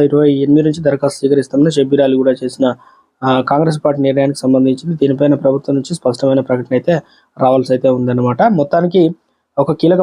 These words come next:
ప్రకటన అయితే చేశారు. ఈ నెల ఇరవై ఎనిమిది తారీఖున ఉత్కంఠ అయితే ఉందన్నమాట. దీంట్లో రెండు వేల ఐదు వందల రూపాయలు, ఏదైనా మహిళలకు ఐదు వందల రూపాయలు వంట గ్యాస్, ఇంటి నిర్మాణానికి ఐదు లక్షలు, కొత్త రా-, రేషన్ కార్డులకు సంబంధించి పథకాలు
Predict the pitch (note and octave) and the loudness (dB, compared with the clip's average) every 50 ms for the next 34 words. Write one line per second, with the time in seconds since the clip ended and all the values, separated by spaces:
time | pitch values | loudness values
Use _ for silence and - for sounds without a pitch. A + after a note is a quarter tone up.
0 | - F3 E3 D3+ - D#3+ D3+ D3+ F3 D#3+ D3 D3 C#3+ - E3+ F3+ F3+ D#3 C#3+ C#3+ | 0 -2 -4 -2 -2 -2 -2 0 0 2 2 2 2 2 0 2 2 2 2 4
1 | D3 D3+ D3 C#3+ C#3+ D3+ D#3+ D#3 D3 - C#3+ C#3+ C#3+ C#3 - D#3 D3+ C#3+ C3+ - | 4 4 4 4 4 4 2 2 2 0 0 0 0 -2 -2 -2 0 -2 -2 -4
2 | _ - C3+ C3 C3+ C3+ C3 - C#3 C3 C3 C3 C3 B2+ B2+ B2+ B2+ B2 F3 G3 | _ -12 -8 -4 -4 -4 -2 0 -2 -2 0 -2 -4 -4 -2 -4 -4 0 0 0
3 | F#3+ D3 D3 C#3+ C#3 D#3+ D3+ C#3 - - - - _ _ - C#3+ D3 D#3 D#3+ E3 | 0 0 0 0 0 0 0 0 -2 -6 -20 -20 _ _ -4 0 2 2 4 4
4 | D#3+ D3+ D3 D3+ D#3 D3+ D#3 D3+ D3 D3+ C#3+ C#3+ D3 D3+ D3+ E3 F3+ E3 D3 C#3+ | 4 4 4 2 2 2 0 0 0 0 0 2 2 2 4 4 4 4 4 2
5 | C#3 C3+ C3+ C3 C3 C3+ C#3 C#3+ D3 D3 - C#3+ C3+ C3+ C3 C3+ C3+ C3+ B2+ - | 2 0 -2 -2 0 2 2 2 0 2 2 0 0 0 0 0 -2 -2 0 0
6 | C#3 C3+ C3 C3 B2+ C3 C#3 C3+ C#3 C#3+ D3+ D#3 F#3 E3 C#3 C3+ C#3 C3+ C#3 C3 | 2 2 2 2 0 -2 -4 0 0 0 0 2 0 -2 -2 -2 -2 -2 -2 -2
7 | C3 C#3 C3+ C3+ C3 - C3 B2 B2+ C3 C3+ B2+ - - E3+ F#3 - C#3 C#3 - | 0 0 -2 -2 -2 -2 -2 0 2 2 0 0 0 -2 -2 -2 -2 -4 -4 -2
8 | C#3 C3+ C3+ C3 C3 - - - - _ _ _ - - D3 D3 C#3+ D#3 D#3 D3 | 0 2 2 0 0 -2 -6 -20 -20 _ _ _ -8 -2 -2 -2 0 0 -2 0
9 | - D3 C#3 C#3+ C3+ - C#3+ C3+ C3+ C#3 C#3+ - C#3+ B2+ - - C#3 C3+ D#3 | 0 0 0 0 0 0 -2 -2 -2 -2 -2 -4 -4 -6 -2 -2 0 2 2